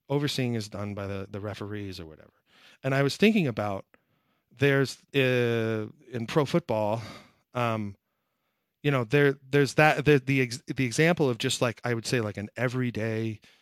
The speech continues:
game playing, overseeing activities or whatever would be just some kind of, like, crazy, interesting deception that's sort of within the rules, but nobody really knows if it's within the rules as it's happening.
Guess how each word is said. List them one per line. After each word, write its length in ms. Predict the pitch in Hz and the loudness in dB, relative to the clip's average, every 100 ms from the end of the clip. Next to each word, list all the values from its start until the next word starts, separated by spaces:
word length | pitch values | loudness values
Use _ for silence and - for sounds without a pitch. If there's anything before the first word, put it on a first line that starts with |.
| _ - | _ -4
game 220 | 127 127 | -2 -2
playing, 340 | 135 127 123 | -2 -2 -2
overseeing 640 | 117 123 120 - 123 117 117 | -4 -6 -6 -4 -4 -4 -4
activities 760 | 117 - 120 113 110 107 104 | -6 -6 -6 -4 -4 -4 -6
or 60 | 110 | -6
whatever 420 | 104 104 101 98 - - - _ _ - | -6 -6 -6 -10 -14 -20 -20 _ _ -2
would 140 | 156 | 0
be 140 | 180 | 2
just 200 | 160 170 | 4 4
some 180 | - 180 | 4 2
kind 220 | 175 180 | 4 4
of, 100 | 156 | 4
like, 160 | 131 120 | 2 -2
crazy, 680 | - 143 127 127 120 113 101 _ _ - | 0 0 2 -2 -2 -4 -8 _ _ -2
interesting 440 | 151 147 139 139 | -2 0 0 0
deception 580 | 117 113 147 139 - 110 | 0 2 2 2 -2 -2
that's 260 | 123 113 - | -2 -2 -4
sort 240 | - 131 | -2 -2
of 100 | 107 | 0
within 260 | 117 117 120 | -2 0 -2
the 60 | |
rules, 420 | 110 117 98 71 | -2 -4 -4 -8
but 320 | - 135 123 123 | -2 0 0 0
nobody 380 | 127 151 156 | 0 2 4
really 240 | 143 139 131 | 4 4 4
knows 320 | 127 127 120 | 4 2 2
if 160 | 117 120 | 0 -2
it's 160 | 110 | -2
within 240 | 123 113 110 | -2 0 -2
the 60 | |
rules 320 | 107 117 113 | -4 -4 -2
as 160 | 113 104 | -2 -4
it's 140 | 104 | -6
happening. 400 | 110 104 120 123 | -6 -6 -4 -6